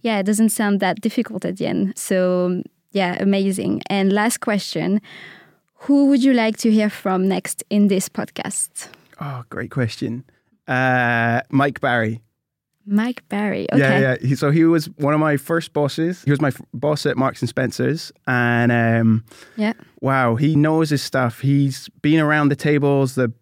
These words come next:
Speaker 2: the board tables in so many international brands and is very well connected.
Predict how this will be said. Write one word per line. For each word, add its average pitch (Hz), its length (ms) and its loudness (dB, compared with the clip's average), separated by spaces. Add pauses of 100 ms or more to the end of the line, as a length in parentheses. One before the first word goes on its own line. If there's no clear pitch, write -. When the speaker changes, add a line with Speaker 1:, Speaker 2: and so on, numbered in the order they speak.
(120)
Speaker 2:
the 127 120 0
board 139 240 2
tables 135 460 2
in 117 240 2
so 160 420 -2
many 139 600 2
international 135 880 -2
brands 117 500 -2 (220)
and 120 640 4
is - 160 -8
very 143 400 0
well 135 220 0
connected. 113 840 -2